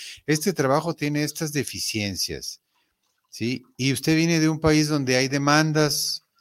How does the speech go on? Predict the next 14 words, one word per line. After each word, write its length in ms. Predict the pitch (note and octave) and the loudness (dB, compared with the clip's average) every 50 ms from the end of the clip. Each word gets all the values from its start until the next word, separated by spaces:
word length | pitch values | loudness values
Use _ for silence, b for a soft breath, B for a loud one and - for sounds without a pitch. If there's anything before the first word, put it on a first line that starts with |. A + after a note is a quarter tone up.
| _ _ _ _ _ _ _ | _ _ _ _ _ _ _
¿Por 200 | B2 A#2 A2+ - | -6 -6 -6 -6
qué? 260 | - C#3+ C#3+ C#3+ C#3+ C#3+ | -8 -6 -6 -6 -6 -6
Pues 100 | C#3+ A#2 | -8 -6
entonces, 220 | - C#3+ C#3 - | -6 -10 -10 -10
¿por 180 | _ C#3+ C3 - | _ -14 -12 -10
qué, 120 | - C#3 B2+ - - - | -10 -8 -8 -8 -10 -10
por 140 | _ B2 A#2 | _ -14 -12
qué 100 | - - | -12 -12
los 180 | C3+ C3 - - | -12 -12 -12 -8
trabajos 480 | - B2 A2+ A#2 A#2 - - A2+ - | -8 -4 -4 -4 -6 -6 -10 -12 -12
así?". 340 | A2 G2 - - G#2+ G#2 - B B B B B _ - | -10 -10 -10 -10 -12 -14 -14 B B B B B _ -8
Imagínese. 640 | G#2 A2 G#2+ G#2 C#3 C#3 C#3 C#3 C3 B2+ B2 B2 - _ _ _ B B B B B _ | -8 -8 -6 -6 -6 -6 -6 -6 -6 -8 -10 -10 -12 _ _ _ B B B B B _
Pero 180 | - B2 C3+ C3 | -4 -2 0 2
bueno, 340 | D#3+ D#3 C3+ A2+ E2+ D#2 | 2 2 2 0 -6 -8